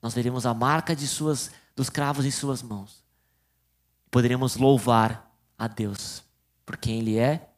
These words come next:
e pelo que ele faz. Mas Zacarias também destaca uma segunda coisa, que é um Deus fiel.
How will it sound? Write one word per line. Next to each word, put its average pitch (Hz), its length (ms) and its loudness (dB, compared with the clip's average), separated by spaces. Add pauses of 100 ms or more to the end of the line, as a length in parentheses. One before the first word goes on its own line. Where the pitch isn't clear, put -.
(120)
e - 20 -18
pelo 135 180 -6
que - 140 -6
ele 117 100 0
faz. - 520 -12 (1900)
Mas 185 120 4
Zacarias 208 440 8
também 190 240 4
destaca 185 400 0
uma 185 160 0
segunda 202 440 -2
coisa, 123 460 -6 (920)
que - 100 -4
é 127 40 0
um 127 100 0
Deus 135 560 2 (340)
fiel. 101 420 -8